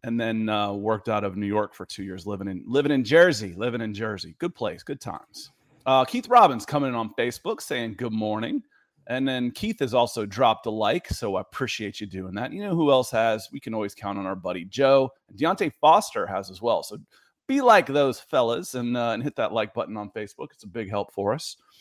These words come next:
Uh, Dominic Jaramillo coming in, says, "Good morning, Nick and Scott and Dog Nation. My boys, have a great day, y'all. Go Dogs." Um, looking for, well, they've got two. So kinda like, eh, see, this isn't my Champions League jersey. Kinda like those two stars over here. The, the Bulldogs do now have two cups that they can put up with, uh, with two championships.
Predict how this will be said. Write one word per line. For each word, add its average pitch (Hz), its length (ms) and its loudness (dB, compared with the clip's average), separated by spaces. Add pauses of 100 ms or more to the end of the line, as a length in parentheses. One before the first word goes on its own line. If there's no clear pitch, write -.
(460)
Uh, 127 200 6 (120)
Dominic 190 420 4 (280)
Jaramillo 160 600 2
coming 95 300 -8
in, 107 180 -6
says, - 200 -14
"Good 107 140 -8
morning, 104 220 -4
Nick 107 160 -8
and 98 100 -8
Scott 117 280 -2 (140)
and 160 320 2 (100)
Dog 123 340 6
Nation. 107 400 -6
My 208 120 -2
boys, 247 420 2
have 160 140 -6
a 139 40 -2
great 117 280 -2
day, 120 160 0
y'all. 147 180 2
Go 131 220 0
Dogs." 139 500 2 (720)
Um, 127 520 4 (640)
looking 160 280 -2
for, 151 220 2
well, 170 140 6
they've 226 120 2
got - 240 2
two. 90 360 -2
So - 180 -6
kinda 170 240 -4
like, 160 440 0
eh, 139 120 -4
see, 135 140 -6
this 131 140 -6
isn't 131 140 -6
my 107 120 -8
Champions 107 380 -8
League 95 140 -10
jersey. 92 260 -10
Kinda 120 220 -6
like 120 160 -2
those 110 220 -10
two 135 200 -8
stars 127 480 0
over 92 160 -6
here. 92 180 -4
The, 92 140 -2
the 95 120 -8
Bulldogs 117 460 4
do 160 180 2
now 135 200 4
have 95 320 0
two 117 180 -6
cups - 400 -4
that - 120 -20
they 92 120 -6
can 95 180 -8
put 101 200 -2
up 87 200 -2
with, 85 220 -10
uh, 80 200 0
with - 80 -20
two - 140 -12
championships. 92 580 -8